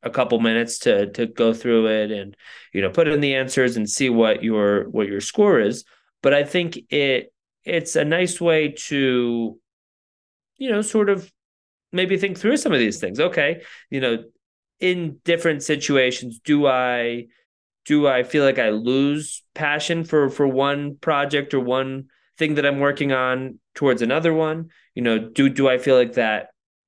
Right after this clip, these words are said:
passion is sort of, like, consistent, or do I feel like it, you know, maybe wavers from one thing to another? I mean, I,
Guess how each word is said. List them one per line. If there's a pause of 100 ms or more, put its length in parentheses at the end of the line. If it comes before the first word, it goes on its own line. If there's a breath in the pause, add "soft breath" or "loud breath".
(120)
passion
is
sort
of,
like,
consistent, (100)
or
do
I
feel
like
it, (380)
you
know,
maybe
wavers
from
one
thing
to
another?
I
mean,
I,